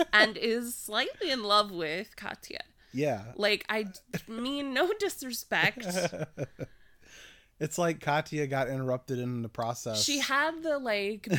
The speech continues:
Speaker 2: base foundation on, but, like, still no wig, no eyeliner, no contour. And it's just, like, off. It's a little
Speaker 1: <laughs>
Speaker 2: off.
Speaker 1: It doesn't look quite
Speaker 2: It doesn't
Speaker 1: human.
Speaker 2: look quite right.
Speaker 1: Okay, that's,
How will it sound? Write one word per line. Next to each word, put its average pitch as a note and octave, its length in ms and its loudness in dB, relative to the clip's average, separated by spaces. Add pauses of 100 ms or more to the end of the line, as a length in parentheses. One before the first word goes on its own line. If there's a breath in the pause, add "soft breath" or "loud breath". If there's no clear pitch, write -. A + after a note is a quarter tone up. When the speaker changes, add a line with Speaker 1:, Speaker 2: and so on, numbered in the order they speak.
Speaker 2:
base G#3 360 0
foundation A#3 680 -2
on, A#3 360 0
but, G3+ 200 -4
like, F#3+ 280 -2
still B3+ 480 -4
no A#3+ 200 -2
wig, G#3 600 0
no F#3+ 160 -4
eyeliner, G3 680 0
no F3 160 -4
contour. F#3+ 840 -6 (540 loud breath)
And D4+ 160 0
it's - 240 -4
just, - 460 -6
like, B3+ 540 -8 (600)
off. - 480 -2 (240)
It's - 200 0
a G4+ 40 -2
little G4+ 360 2
Speaker 1:
<laughs> - 40 4
Speaker 2:
off. - 540 2
Speaker 1:
It D#3 160 -8
doesn't A3 300 0
look E3+ 140 -4 (120)
quite C#3 260 -2
Speaker 2:
It A#2+ 200 -4
doesn't D4+ 220 2
Speaker 1:
human. - 80 -6
Speaker 2:
look B3+ 100 -8
quite A3+ 320 -4
right. - 180 -12 (1400 soft breath)
Speaker 1:
Okay, C#3 380 0
that's, C3 440 -4